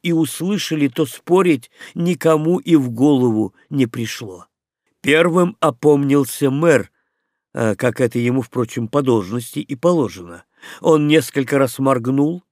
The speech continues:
глубоко вздохнул и, надев на лицо самую доброжелательную улыбку,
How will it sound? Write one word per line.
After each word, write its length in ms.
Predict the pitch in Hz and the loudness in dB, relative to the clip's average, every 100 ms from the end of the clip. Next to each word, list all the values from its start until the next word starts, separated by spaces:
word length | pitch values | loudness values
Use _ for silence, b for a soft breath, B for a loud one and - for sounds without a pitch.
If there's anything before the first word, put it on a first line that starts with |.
| _ B B | _ B B
глубоко 580 | 143 139 143 147 - 170 | -4 0 2 2 2 2
вздохнул 800 | 147 113 117 151 - 151 180 196 | 2 -2 -2 -2 0 0 2 0
и, 180 | - 170 | 2 2
надев 480 | 156 151 143 165 - | 2 0 0 -2 0
на 100 | 139 | 0
лицо 480 | 139 135 - 180 B B B | 0 -2 -2 -2 B B B
самую 760 | - - 208 165 110 92 85 | -12 -6 -4 -2 -4 -6 -10
доброжелательную 1120 | 90 104 107 110 104 110 123 120 104 101 104 104 | -8 -8 -6 -8 -4 0 0 -2 -12 -10 -12 -10
улыбку, 720 | 127 120 165 202 - 214 185 | -8 -4 -4 -4 -4 -4 -4